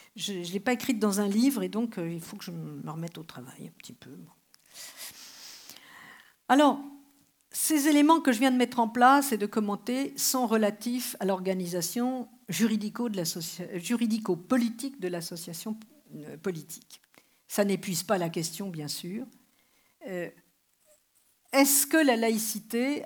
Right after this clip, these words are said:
a une, euh, place dans la société civile ?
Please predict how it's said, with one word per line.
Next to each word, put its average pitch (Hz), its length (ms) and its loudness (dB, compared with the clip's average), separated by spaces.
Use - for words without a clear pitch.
a 233 240 4
une, 269 320 6
euh, 190 340 -4
place 285 360 6
dans 208 120 -2
la 185 100 -2
société 190 460 -6
civile ? 147 400 -14